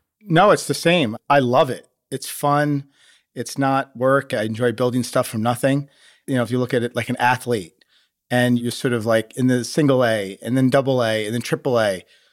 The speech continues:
that's great, but it's pretty obvious, like, you wanna get to the majors, and then you get to the majors, and then you wanna make an all-star team,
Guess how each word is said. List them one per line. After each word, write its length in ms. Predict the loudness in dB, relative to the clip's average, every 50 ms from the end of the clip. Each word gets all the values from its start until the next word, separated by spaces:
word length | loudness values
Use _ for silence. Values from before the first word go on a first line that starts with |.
| _ _ _ _ _ _ _ _ _ _ _
that's 160 | 0 0 2
great, 360 | 2 2 4 4 4 4 2 -2
but 120 | -2 -4
it's 180 | -4 -6 -8 -14
pretty 300 | _ -4 0 2 4 6
obvious, 560 | 6 4 4 2 0 -2 -2 -4 -8 -10 -8
like, 200 | -8 -8 -8 _ _ _ _ _
you 120 | -6 -2
wanna 140 | -2 -2 -2
get 160 | -2 -4 -6
to 80 | -6 -4
the 60 | -2
majors, 580 | 0 0 0 0 -2 -6 -10 -12 -12 -16 -18 -14 -8
and 100 | -4 0
then 100 | 0 2
you 60 | 2
get 120 | 2 2 0
to 100 | 2 2
the 80 | 2
majors, 540 | 4 6 6 4 4 2 -2 -4 -4 -6 -6
and 100 | -6 -4
then 80 | -2 -2
you 100 | -2 0
wanna 220 | 0 0 0 0
make 340 | 0 0 0 -2 -4 -6 -6
an 80 | -2 2
all-star 420 | 2 2 2 0 0 -2 -2 -2
team, 440 | -2 -4 -6 -6 -8 -8 -14 -18